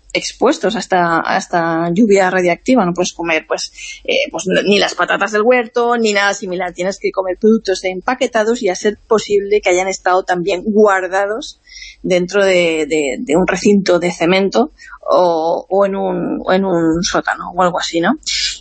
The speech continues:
Y, eh, siempre escuchar, pues eso, la radio, estar conectado, pendiente de las instrucciones, de si hay evacuaciones, no hay evacuaciones. Y, por lo visto, hay una página bastante interesante que yo he estado toda la tarde intentando acceder,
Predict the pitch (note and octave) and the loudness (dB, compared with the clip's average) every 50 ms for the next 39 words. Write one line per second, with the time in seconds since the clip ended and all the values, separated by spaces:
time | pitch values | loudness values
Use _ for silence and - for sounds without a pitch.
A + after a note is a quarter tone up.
0 | - - - C4+ C#4+ D#4+ - - - G#3 G3+ F#3+ F3+ F3 E3 D#3+ D#3+ D3+ D3+ D3+ | -4 0 2 4 4 4 2 0 0 0 0 2 2 0 0 0 0 0 -2 -4
1 | _ _ - - - - - A3 G#3 G3 F#3+ G#3 A3+ A#3 G#3+ G3 - F3+ E3+ - | _ _ -18 -16 -14 -6 0 2 2 2 2 2 0 0 0 0 -4 -6 -4 0
2 | E3+ E3+ F3 F3+ - - F3+ - E3+ E3 - F#3 F3 E3+ E3 - F3 F#3 F3+ F3+ | 0 0 0 -2 -4 -6 -6 -6 -8 -6 -4 -4 -2 -2 0 0 0 0 0 0
3 | F#3 F#3 F#3 - - C#3 - - D3 D3 D3 - - F#3 G3 F#3+ F#3 F#3+ F#3+ F#3 | 0 -2 -2 -2 -4 -8 -6 -4 -4 -4 -4 -2 0 0 2 2 2 2 0 0
4 | - - E3+ - E3 E3+ F3 F#3 F3+ F3+ F3+ F3 F3 F3+ G#3+ F#3 - - - _ | 0 -2 -2 0 0 0 2 2 2 2 2 0 0 0 0 -2 -4 -6 -12 _
5 | - F#3+ G3+ G3+ G3 G3 G3+ G3+ F3+ F#3 F3+ - - F3+ D3+ E3+ F3+ F3 F3 E3+ | 0 2 2 2 2 2 0 2 2 0 -2 0 0 0 2 4 4 4 2 0
6 | - D#3 - - G3+ G3 F#3+ G3 F#3+ G3 G3 F#3+ F#3 F3 F3 E3 E3 D#3+ - D#3+ | -2 -4 -2 2 2 2 2 2 2 2 2 0 0 2 2 2 0 0 -2 -4
7 | E3+ - F#3+ G3 G3 G3+ G3+ G#3 G#3 G#3 - - - - - - - - - - | -2 0 0 2 2 4 4 4 2 0 -2 -8 -10 -10 -10 -10 -12 -10 0 2
8 | B3+ B3 B3 B3+ C4 B3+ - - - G3+ F#3 F3+ F#3 F#3 G#3+ A3 - - - A3 | 4 6 6 4 2 0 -4 -2 -2 0 2 2 2 2 2 2 0 0 0 2
9 | G#3+ A3 A3+ A#3 - - - G#3+ G#3 G3 G3+ G#3 G3+ - G#3 G3 F3+ F3 F3 - | 4 4 2 2 -2 -2 0 0 0 2 0 -2 -2 0 0 2 2 0 0 0
10 | F#3+ G3 G3+ A3+ A3 G#3+ G#3 G3 G#3 A#3+ G#3 G3+ G3 F3+ G3+ G3 G#3+ - - B3 | -4 0 2 2 2 2 2 0 2 2 0 2 2 2 2 2 2 2 2 2
11 | A3+ G#3 G#3 - A3+ B3 C4+ B3+ B3 B3 A#3+ A#3 A#3 G#3 G3+ - F#3+ F#3+ F3+ - | 2 2 2 2 0 2 2 2 2 0 0 0 0 -4 -2 -4 -6 -4 -2 0
12 | G#3+ A3+ A#3 A#3 - - - G#3 F#3+ G3 G#3 | 0 0 0 -2 -4 -4 -2 0 2 2 0